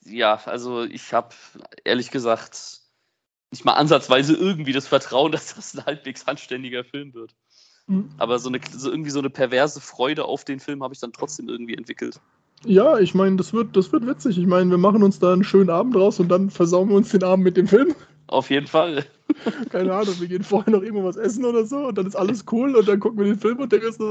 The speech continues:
Speaker 2: „Oh,
Speaker 1: Äh,
Speaker 2: Junge.“
Speaker 1: ja,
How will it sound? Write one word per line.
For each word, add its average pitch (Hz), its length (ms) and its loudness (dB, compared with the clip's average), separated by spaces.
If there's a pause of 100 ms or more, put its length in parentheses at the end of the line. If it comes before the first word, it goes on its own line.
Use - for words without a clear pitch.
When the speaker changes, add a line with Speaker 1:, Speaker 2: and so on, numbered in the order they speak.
Speaker 2:
„Oh, 196 760 -2
Speaker 1:
Äh, - 340 2
Speaker 2:
Junge.“ 311 100 0 (880)
Speaker 1:
ja, 226 240 4